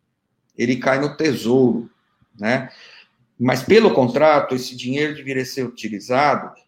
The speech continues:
pra resolver o problema do esgoto nas comunidades carentes,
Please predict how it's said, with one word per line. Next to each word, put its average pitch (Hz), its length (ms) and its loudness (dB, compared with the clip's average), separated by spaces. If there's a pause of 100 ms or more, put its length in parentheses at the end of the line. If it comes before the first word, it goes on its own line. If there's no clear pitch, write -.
(300)
pra 175 360 6
resolver 156 720 -2
o 151 80 -12
problema 143 840 -8 (300)
do 131 140 -4
esgoto 131 760 -4
nas 135 460 -2
comunidades 131 580 -2
carentes, 113 760 -6